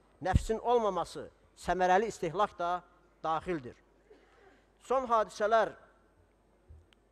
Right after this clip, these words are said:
xüsusən Rusiyada, o cümlədən Azərbaycanda para ilə əlaqədar hadisələr, milli iqtisadi model ideyalarının böyüklüyünü,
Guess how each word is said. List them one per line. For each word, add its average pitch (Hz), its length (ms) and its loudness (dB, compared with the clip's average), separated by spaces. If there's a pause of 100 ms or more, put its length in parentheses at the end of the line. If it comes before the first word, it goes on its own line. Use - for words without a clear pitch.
(220)
xüsusən 202 420 2 (580)
Rusiyada, 180 640 2
o 202 80 -6
cümlədən 180 400 -2
Azərbaycanda 165 720 -6 (640)
para 190 300 6
ilə 190 160 4
əlaqədar 175 420 0
hadisələr, 156 600 -4 (960)
milli 202 340 -4
iqtisadi 202 540 2 (160)
model 185 460 0
ideyalarının 170 840 2 (800)
böyüklüyünü, 190 800 6